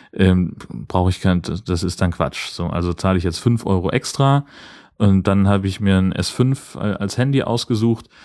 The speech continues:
Das kostet zehn Euro Premium-Handy-Zuschlag. Das, also, das heißt, am Ende spare ich jetzt drei Euro gegenüber meinem alten Vertrag. Das ist aber trotzdem gut, denn A, spare ich, B, kriege ich eine bessere Leistung, ne, Datenverbindung, ole, ole,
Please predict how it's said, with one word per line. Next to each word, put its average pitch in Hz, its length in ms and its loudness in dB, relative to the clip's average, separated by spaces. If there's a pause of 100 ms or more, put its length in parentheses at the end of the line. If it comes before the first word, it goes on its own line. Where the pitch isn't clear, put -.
(220)
Das 90 240 -2
kostet 98 380 -2
zehn 98 260 0
Euro 92 240 -2
Premium-Handy-Zuschlag. 117 1600 2
Das, 98 240 -6
also, 101 280 -4
das 92 260 -8
heißt, 104 360 -2 (160)
am 104 200 -2
Ende 120 280 4
spare 101 420 0
ich 101 140 -4
jetzt 101 240 0
drei 90 320 0
Euro 82 400 -4 (720)
gegenüber 87 400 2
meinem 87 220 2
alten 87 240 0
Vertrag. - 420 -10 (560)
Das 80 180 -8
ist 78 100 -4
aber 76 200 -2
trotzdem 87 320 -2
gut, 120 200 0
denn 87 140 0
A, - 160 -4
spare 131 320 2
ich, - 120 -2 (320)
B, 87 160 4
kriege 85 220 -2
ich 73 140 -4
eine 58 80 -4
bessere 95 340 -2
Leistung, 175 540 0 (180)
ne, 147 220 -2
Datenverbindung, 120 800 2
ole, 85 260 -4
ole, 92 240 2